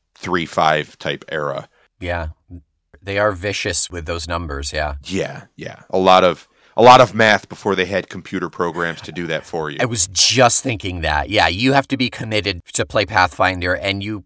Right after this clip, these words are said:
Speaker 2: probably want your character sheet in triplicate. <laughs> Like,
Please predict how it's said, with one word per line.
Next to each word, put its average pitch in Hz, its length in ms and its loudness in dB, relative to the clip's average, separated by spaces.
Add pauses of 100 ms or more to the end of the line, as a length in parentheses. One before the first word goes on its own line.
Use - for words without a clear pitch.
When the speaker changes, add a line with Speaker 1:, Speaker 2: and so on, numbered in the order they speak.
(120)
Speaker 2:
probably 139 580 4
want 107 460 0 (360)
your 110 200 -6
character 117 420 -2
sheet 113 320 -6 (100)
in 101 200 -8
triplicate. 73 640 -10 (240)
<laughs> - 80 -14 (720)
Like, 135 240 -4